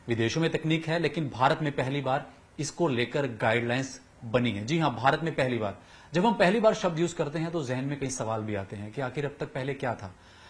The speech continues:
भारत में पहली बार ये guidelines बनी है। देश के जाने माने rheumatologist हैं, पीजीआई के professor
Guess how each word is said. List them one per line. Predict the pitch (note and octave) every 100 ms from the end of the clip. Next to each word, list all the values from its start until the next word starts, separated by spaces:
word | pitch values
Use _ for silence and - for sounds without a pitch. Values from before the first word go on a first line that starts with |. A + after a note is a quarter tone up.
| - G#2+
भारत | B2 F3+
में | F3+
पहली | E3 D#3+
बार | E3+ E3+
ये | E3+
guidelines | B2+ A2+ C#3 D3
बनी | D3+ D#3
है। | F3 - - - -
देश | C3+ F3+ F3+
के | E3
जाने | D3+ C#3+
माने | D3 C#3 C#3
rheumatologist | B2 B2 B2+ C3+ C#3 C#3
हैं, | D3 D#3+
पीजीआई | C3 B2 A#2+ A#2+
के | A#2
professor | - A#2 B2+ B2 E3